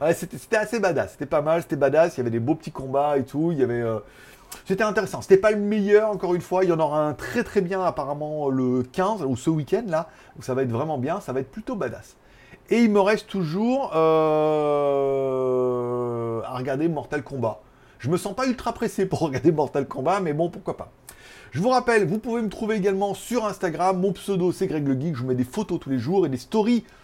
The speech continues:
tous les jours. Au moins une story tous les jours de tout, de rien, de, de presque peu et qui peut d'en plus. <laughs> Voilà, par exemple. Les reviews de la semaine.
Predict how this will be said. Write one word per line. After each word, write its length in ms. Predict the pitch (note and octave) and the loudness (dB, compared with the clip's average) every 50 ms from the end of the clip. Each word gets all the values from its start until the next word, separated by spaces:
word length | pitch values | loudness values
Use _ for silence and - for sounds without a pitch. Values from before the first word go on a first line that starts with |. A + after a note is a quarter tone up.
| - - - | -14 0 4
tous 120 | D#4+ D#4 | 4 6
les 140 | C4+ A#3+ G3+ | 6 4 2
jours. 220 | C3 B2 G#2 - - | 0 0 -4 -4 0
Au 100 | G3 C4+ | 2 2
moins 160 | C4 B3+ B3 A#3+ | 2 2 0 0
une 100 | A#3 F#3 | 0 -2
story 300 | - - A3 A3 A3 F3+ | -2 -2 -2 -2 -2 -2
tous 100 | F#3+ F3+ | -2 -2
les 100 | E3+ E3 | -2 -2
jours 300 | C3+ D3+ E3+ F3+ E3+ D3+ | 0 2 4 4 4 4
de 340 | C3+ C3 B2+ B2+ B2+ B2+ A#2+ - - | 4 4 4 4 4 2 0 -4 -8
tout, 260 | - D#3+ E3 D#3+ D#3+ | -10 -8 -6 -4 -2
de 100 | C#3 C#3 | 0 0
rien, 480 | B2 G#2+ A2 A#2 B2+ D3 D#3 E3 D#3+ D3 | 0 0 0 -2 0 0 0 0 -2 -2
de, 260 | B2+ A#2+ A2+ G#2+ - - - - - - - - | -2 -2 -2 -4 -6 -10 -18 -20 -20 -20 -16 -6
de 120 | A#2+ A#2+ | -4 -4
presque 440 | A#2 - - - E3 D#3 - - C#3+ | -4 -2 -4 -6 -6 -6 -6 -6 -8
peu 480 | A#2+ - - C#3+ D3+ D#3+ E3+ F3 F3 D#3 | -6 -4 -2 -2 0 2 2 2 2 2
et 720 | C#3 C3 B2+ B2+ B2 B2 B2 B2 C3 C3 C3 B2+ B2+ - - | 2 2 2 4 4 2 2 2 2 2 2 0 0 -2 -6
qui 120 | - D#3 | -10 -8
peut 180 | - E3+ F#3 D#3 | -4 -2 -2 -2
d'en 140 | D#3 D3+ | -2 -4
plus. 360 | - - B2 G#2+ - - - - _ _ - - - - | -6 -6 -8 -8 -8 -10 -18 -20 _ _ -20 -20 -20 -20
<laughs> 100 | - - - - - - - - - - - - _ _ - - - - - - - - | -20 -20 -20 -20 -20 -20 -20 -20 -20 -20 -20 -20 _ _ -20 -20 -20 -20 -20 -20 -8 -4
Voilà, 360 | C#3+ C#3 B2 B2+ C3 G#2+ F#2+ - - - - - - | -2 0 0 0 0 -2 -4 -6 -12 -20 -20 -6 -2
par 140 | - D3 A#2 | 0 0 0
exemple. 300 | B2 G#2 F#2+ F#2 - - - - - - - - | 0 -2 -4 -6 -10 -12 -18 -18 -18 -10 -4 -2
Les 440 | E3+ G#3+ B3 C4 C4 B3+ B3+ B3 | 2 2 4 4 4 4 4 2
reviews 640 | G#3 E3 G3+ A#3+ A#3 F3+ F3+ F#3+ A#3+ B3 B3 B3 A3+ | 2 2 2 2 2 2 2 2 2 2 2 2 2
de 100 | F#3+ A3 | 2 2
la 120 | G#3+ G#3 | 2 0
semaine. 400 | - - G3+ G#3 G3 E3+ C3 G#2 | 0 -2 -2 0 0 0 0 -2